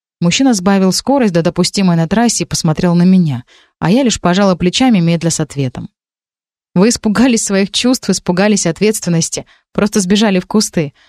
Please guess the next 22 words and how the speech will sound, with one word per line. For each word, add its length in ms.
Это 200
не 160
то, 220
что 180
я 80
хотела 360
бы 120
ощутить. 500
Не 120
думаю, 280
что 160
смогу 340
вам 160
всецело 420
доверять 400
после 280
этого». 360
«Я 160
понимаю 380
твои 180
переживания 580
сейчас, 500